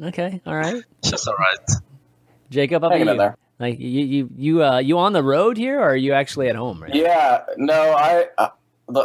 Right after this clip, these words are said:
Speaker 3: last two times I've been on the show, this time and the time before, I've been on the road. So this
Speaker 1: Yeah.
Speaker 3: is, uh, interesting. Last time I was in New York, and now I'm in Austin, Texas, and I will be back home
Speaker 1: Oh,
Speaker 3: on
Speaker 1: Austin.
Speaker 3: Saturday. So,
Speaker 1: Austin's good.
Speaker 3: yeah.
Speaker 1: Good
Speaker 3: Oh, yeah,
Speaker 1: place to
Speaker 3: yeah,
Speaker 1: be.
Speaker 3: yeah. I forgot. I forgot you were a, a U T man. Yeah.
Speaker 1: Yeah, yeah, of course, of course. I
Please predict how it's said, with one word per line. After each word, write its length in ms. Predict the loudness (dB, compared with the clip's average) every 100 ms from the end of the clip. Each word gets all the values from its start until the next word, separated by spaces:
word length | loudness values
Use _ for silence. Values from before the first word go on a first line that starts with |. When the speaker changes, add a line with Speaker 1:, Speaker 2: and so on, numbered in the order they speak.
| -2 -4
Speaker 3:
last 320 | 0 0 0
two 120 | -2
times 280 | 0 0 0
I've 120 | 0
been 100 | 2
on 80 | 2
the 80 | 0
show, 240 | 0 0
this 160 | 0 0
time 180 | -2
and 60 | -2
the 60 | -2
time 200 | -2 -2
before, 380 | -2 0 2
I've 220 | 2 0 0
been 100 | 0
on 120 | 2
the 60 |
road. 320 | 2 2 0 -2
So 180 | 0 2
this 200 | 0 0
Speaker 1:
Yeah. 100 | -2
Speaker 3:
is, 200 | -2 0
uh, 400 | 2 4 2 0 _ _ _ _ _
interesting. 640 | -2 0 2 0 2 0
Last 180 | 2 2
time 140 | 2 2
I 80 |
was 140 | 2 2
in 100 | 0
New 80 | 2
York, 280 | 2 2
and 80 | 2
now 240 | 2 2 2
I'm 80 | 0
in 120 | 0
Austin, 400 | 0 -2 -4 -4
Texas, 580 | -2 -2 -4 -8 -8 -10
and 140 | -4 0
I 80 |
will 100 | 0
be 140 | 0 -2
back 180 | -2 0
home 160 | 0
Speaker 1:
Oh, 60 | 0
Speaker 3:
on 80 | -2
Speaker 1:
Austin. 160 | 0
Speaker 3:
Saturday. 380 | 0 2 0 -2 -6 -6
So, 140 | 0
Speaker 1:
Austin's 360 | 0 -2 -8 -16
good. 240 | -12 -4
Speaker 3:
yeah. 300 | 0 2 2 -2 _ _ _
Speaker 1:
Good 100 | -6 0
Speaker 3:
Oh, 20 |
yeah, 60 | 2
Speaker 1:
place 100 | 2
to 60 |
Speaker 3:
yeah, 100 | 2
Speaker 1:
be. 60 | 4
Speaker 3:
yeah. 220 | 4 2
I 80 | 2
forgot. 400 | 0 2 0 0
I 60 | -2
forgot 360 | 0 2 0
you 120 | 0 2
were 380 | 2 2 0 0
a, 60 |
a 20 | 2
U 140 | 2
T 160 | 0 0
man. 340 | 2 2 0 0
Yeah. 240 | 2 0
Speaker 1:
Yeah, 240 | -2 -4 -6
yeah, 220 | -6 -6
of 200 | -8 -8
course, 440 | -4 -2 -4 -10
of 120 | -10 0
course. 360 | 2 2 0
I 140 | -4